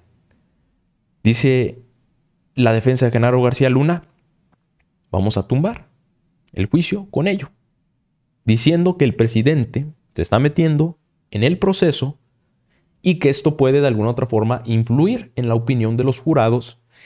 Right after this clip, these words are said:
en la corte de Brooklyn, Nueva York. Ve nada más la estrategia, y que sabemos que están muy atentos a ello,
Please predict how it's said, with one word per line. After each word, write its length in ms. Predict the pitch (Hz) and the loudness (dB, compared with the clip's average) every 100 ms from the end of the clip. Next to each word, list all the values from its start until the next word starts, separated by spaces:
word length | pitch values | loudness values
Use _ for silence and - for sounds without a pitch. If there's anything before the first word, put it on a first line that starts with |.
| _ _ | _ _
en 160 | 156 143 | 0 0
la 220 | 113 - | -2 -2
corte 420 | 113 110 113 117 | -2 -2 -2 -2
de 80 | 120 | 0
Brooklyn, 480 | 117 107 120 85 - - | 0 -2 -2 -6 -6 -8
Nueva 240 | 98 92 | -4 -2
York. 380 | 87 - - - _ _ _ _ _ _ _ _ _ _ _ _ _ _ _ _ _ _ _ - | -2 -6 -12 -20 _ _ _ _ _ _ _ _ _ _ _ _ _ _ _ _ _ _ _ -4
Ve 120 | - | 0
nada 100 | 202 | 2
más 160 | 202 175 | 2 2
la 100 | 151 | 0
estrategia, 680 | - 101 143 180 - - _ _ _ _ _ _ _ _ _ - | 0 0 2 0 -4 -12 _ _ _ _ _ _ _ _ _ -20
y 100 | - | -16
que 140 | - | -4
sabemos 280 | 101 175 185 | 0 0 -2
que 60 | |
están 180 | 135 135 | -2 0
muy 220 | 147 123 | 2 2
atentos 440 | 131 101 110 127 - | 0 0 -2 -2 -2
a 100 | - | 0
ello, 260 | 202 - | -2 -6